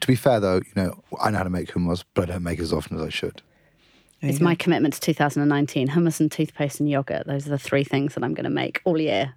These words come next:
Speaker 3: and
Speaker 2: Right.
Speaker 3: not buy.
Speaker 2: Okay.
Speaker 3: Um, but yeah, so, so what we're trying to do, so
Speaker 1: Hang on, you're making your own toothpaste?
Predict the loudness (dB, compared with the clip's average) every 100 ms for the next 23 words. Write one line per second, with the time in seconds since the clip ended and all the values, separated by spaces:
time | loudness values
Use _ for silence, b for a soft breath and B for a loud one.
0 | 0 2 2 0 0 0 -2 -2 0 0
1 | 2 4 4 2 B -2 0 2 4 4
2 | 4 4 2 0 2 4 4 4 4 2
3 | 2 2 2 2 2 4 4 2 B B
4 | B B B B -6 -2 2 4 4 4
5 | 4 4 0 -2 -8 -8